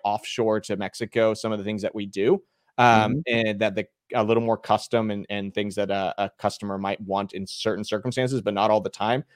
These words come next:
Speaker 1: So it doesn't make sense for us to staff up for that particular skill set. And so we've looked at Monterrey, Mexico to bring something over. And basically the team was like, "All right, so you're gonna go fly there and talk to these vendors." And I said, "No, the following people will be going and doing that. I will not be going."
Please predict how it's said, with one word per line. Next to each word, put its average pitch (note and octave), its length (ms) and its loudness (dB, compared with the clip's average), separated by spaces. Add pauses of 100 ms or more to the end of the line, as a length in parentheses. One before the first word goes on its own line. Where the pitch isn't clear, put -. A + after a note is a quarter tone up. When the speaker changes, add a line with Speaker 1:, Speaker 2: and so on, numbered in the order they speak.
(100)
Speaker 1:
So - 80 -2
it C#3+ 40 6
doesn't D3 180 6
make C3 140 0
sense B2 220 0
for A#2+ 120 4
us A2+ 140 2
to G2+ 80 -8
staff - 480 0
up - 200 -2
for C3 160 0
that B2 340 6
particular C3+ 720 0
skill - 260 -2
set. F#3 300 0 (400)
And D3 140 6
so D3+ 120 8
we've C#3 220 6
looked D3 240 8
at A#2+ 160 8
Monterrey, A2+ 360 4
Mexico A2 380 -2
to G#2 80 -2
bring G#2 220 -4
something G#2 320 -6
over. A#2 500 4 (320)
And A#2 480 4 (520)
basically A#2 720 2
the A#2+ 260 0
team C#3+ 220 2
was A#2+ 140 4
like, A2+ 180 4
"All C3+ 60 8
right, C3+ 160 6
so - 80 0
you're B2+ 180 4
gonna C#3+ 160 4
go B2 140 4
fly A#2 320 2
there A2 160 2
and G#2 100 -6
talk A2 220 0
to G#2+ 80 -10
these G2 160 -8
vendors." A2 320 -2
And G2 100 -8
I - 20 -6
said, G2 240 -8
"No, A2 280 2
the G#2 100 -4
following A#2+ 420 6
people A2+ 300 2
will G#2 80 -4
be G#2+ 120 -6
going G#2+ 260 2
and G#2 100 -6
doing A2+ 180 2
that. G#2 140 -6
I G#2 120 0
will G#2 100 -4
not G2+ 180 -6
be F#2+ 120 -10
going." G2+ 500 -2